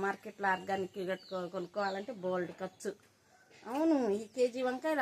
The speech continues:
ఆర్గానిక్వి మామూలు వంకాయలకి వాటికి చాలా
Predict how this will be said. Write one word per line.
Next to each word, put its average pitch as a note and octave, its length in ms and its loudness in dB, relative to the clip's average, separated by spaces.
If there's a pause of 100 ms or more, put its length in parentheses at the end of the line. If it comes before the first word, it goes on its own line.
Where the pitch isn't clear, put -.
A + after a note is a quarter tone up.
ఆర్గానిక్వి A#3 580 0 (800)
మామూలు B3+ 320 -2
వంకాయలకి A3+ 580 -2 (120)
వాటికి G#3+ 360 -4
చాలా F#3 440 -2